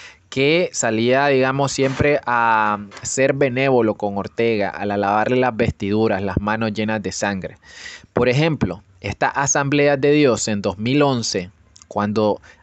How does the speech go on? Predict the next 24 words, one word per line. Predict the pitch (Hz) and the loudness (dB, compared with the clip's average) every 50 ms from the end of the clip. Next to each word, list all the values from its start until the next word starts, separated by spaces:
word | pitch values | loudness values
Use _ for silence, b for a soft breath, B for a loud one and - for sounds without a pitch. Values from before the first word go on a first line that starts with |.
| B _ | B _
Ortega | - 107 110 117 - - 139 135 135 127 117 104 90 80 76 - - _ | -2 -2 -2 -2 -2 0 2 2 2 2 2 0 0 -2 -4 -8 -14 _
se | - - - 107 101 104 | -10 -6 -4 -2 -2 -2
reelige | - 107 104 104 101 104 107 123 135 139 127 - - 101 90 _ - | 0 0 2 2 2 2 2 2 2 2 0 -2 -4 -8 -10 _ -6
inconstitucionalmente, | - 147 160 175 190 190 175 - - - 165 170 170 165 156 - 170 - - 160 151 - 165 151 143 143 147 151 156 151 143 139 135 127 123 - 131 135 139 139 B B B B B B B B B - | -2 0 2 2 2 2 0 -2 -2 0 0 0 0 0 -2 -2 -4 -2 0 0 0 0 0 0 0 0 0 0 2 2 2 0 0 0 -2 -2 -4 -4 -4 -4 B B B B B B B B B -2
¿qué | - 123 | 0 0
es | 127 | 2
lo | 131 135 131 | 2 2 2
que | - 135 127 | 2 2 2
hacen | 131 127 127 - 127 123 | 2 2 0 -2 -2 -2
las | 123 104 104 | -2 -2 -2
Asambleas | 113 - - 120 120 117 127 127 131 127 | -4 -2 -4 -4 -2 0 2 2 2 2
de | 123 131 139 | 2 2 2
Dios? | 156 156 131 104 - - b b b b b b b b | 4 4 2 0 0 -6 b b b b b b b b
Se | - - - - 127 107 | -10 -6 -2 0 0 0
pronuncian | - - 113 110 113 123 139 151 156 147 - 156 143 143 143 - | 0 0 0 0 0 2 2 2 2 0 0 0 -2 -2 -4 -4
a | - 120 113 | -4 -4 -2
favor | - 113 110 110 120 127 135 131 123 | 0 0 2 2 4 4 2 2 0
del | 113 127 123 113 | -2 -4 -4 -2
dictador, | 120 123 104 - - 98 95 95 98 104 104 101 101 - B B B B B B B B | -4 -4 -4 -4 -4 -2 0 2 2 2 0 -2 -4 -10 B B B B B B B B
que | 135 135 | 0 2
dicen | 147 156 156 143 120 - 104 98 98 92 104 - - | 4 4 4 2 2 0 -4 -4 -6 -6 -10 -14 -16
de | 107 113 110 120 113 | -10 -4 -2 -2 -2
que, | 101 - - 117 113 113 113 113 110 110 110 110 101 - - - - - _ - | -2 -2 -2 0 2 2 2 2 2 2 0 -2 -4 -8 -14 -18 -18 -18 _ -6
eh, | - 117 113 113 110 107 107 104 104 104 | -2 -2 0 2 2 2 2 0 0 -2